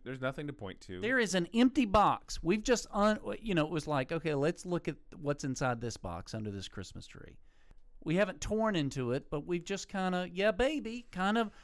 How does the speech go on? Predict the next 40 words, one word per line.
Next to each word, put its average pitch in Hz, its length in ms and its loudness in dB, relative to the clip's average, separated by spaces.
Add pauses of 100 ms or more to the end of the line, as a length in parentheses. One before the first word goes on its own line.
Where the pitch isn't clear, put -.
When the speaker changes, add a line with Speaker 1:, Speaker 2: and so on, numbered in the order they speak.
(160)
Speaker 2:
opened 220 360 2
it 214 100 2
up, 269 280 0
and 180 100 -2
I'll 185 140 0
be 254 80 -4
doggone, 196 680 0 (400)
there's 226 180 -4
nothing 240 540 2
in 302 240 -2
it. - 280 -4 (240)
Speaker 1:
Actually, 117 240 -4
you 107 140 -6
saying 127 380 0
that 82 300 -4
has 92 260 -6
brought 85 320 -6
this 110 220 -6
to 85 100 -14
mind. 71 460 -12 (260)
In 95 200 -4
my 113 340 2
preaching, 101 480 -6
in 90 140 -4
our 104 300 0
preaching, 85 500 -6
in 90 180 -4
Lutheran 104 440 -2
preaching, 92 680 -8 (400)
the 98 120 -8
task 98 760 -4 (200)
is 95 300 -4
to 98 100 -6
point 113 500 -6
at 113 120 -12
the 78 60 -10
cross 87 380 -6
of 87 120 -14
Christ - 600 -10 (100)
unerringly. 87 760 -10